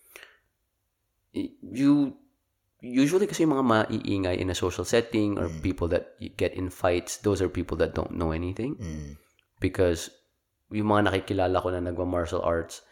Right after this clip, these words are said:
Speaker 1: they're usually quiet guys. They're
Speaker 2: Mm.
Speaker 1: usually, they don't find, they don't look for it.
Speaker 2: Yeah, I, I agree, I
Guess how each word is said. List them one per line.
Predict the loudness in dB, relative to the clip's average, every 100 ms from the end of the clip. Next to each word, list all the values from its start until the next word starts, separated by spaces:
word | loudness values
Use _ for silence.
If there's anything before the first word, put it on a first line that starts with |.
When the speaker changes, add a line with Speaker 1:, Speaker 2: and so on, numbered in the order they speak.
| _ -2
Speaker 1:
they're | 0
usually | 0 0 0 -2 -6 -10
quiet | 0 2 2 0
guys. | -2 -2 -4
They're | -4 -2
Speaker 2:
Mm. | 0 0
Speaker 1:
usually, | 0 -2 -2
they | -2 0
don't | 0 0 -2
find, | -8 -2 0 2
they | 4
don't | 4 4
look | 4 2
for | 2 -2 -2
it. | -4
Speaker 2:
Yeah, | -6 -6
I, | -8 -6 0
I | 2
agree, | 4
I | 2